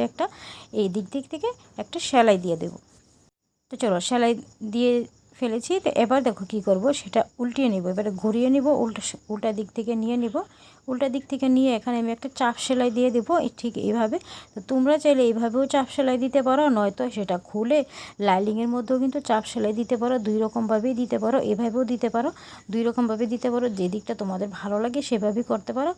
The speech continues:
তো আমি এইভাবেই দিয়ে দিলাম, কারণ সুতোর কালার যেহেতু সেম আছে তো কোনো সমস্যা নেই এইভাবে দিলে।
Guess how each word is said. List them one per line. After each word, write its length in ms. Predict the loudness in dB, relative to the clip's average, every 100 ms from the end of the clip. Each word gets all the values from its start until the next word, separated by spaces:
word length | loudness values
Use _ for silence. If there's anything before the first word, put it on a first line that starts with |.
| -10 -20 -6
তো 40 | -2
আমি 200 | -2 -2 -4
এইভাবেই 340 | -4 -4 -4
দিয়ে 180 | -2 -2
দিলাম, 240 | -2 -4 -4
কারণ 200 | -6 -6
সুতোর 320 | -8 -6 -4 0
কালার 280 | 2 0 0
যেহেতু 260 | -2 0
সেম 300 | -4 0 2 2
আছে 240 | 0 -2 -2
তো 100 | -2
কোনো 200 | -4 -6
সমস্যা 400 | -4 -4 -2 0
নেই 80 | 2
এইভাবে 220 | 2 0
দিলে। 240 | 0 2